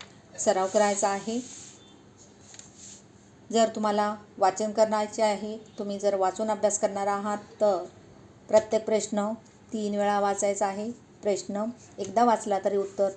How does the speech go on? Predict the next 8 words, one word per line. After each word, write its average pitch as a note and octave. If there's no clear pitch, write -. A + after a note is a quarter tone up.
तीन A#3+
ते F#3
चार F3+
वेळा F#3+
वाचायचे G3
आहे F#3+
आणि B3
प्रश्न G3+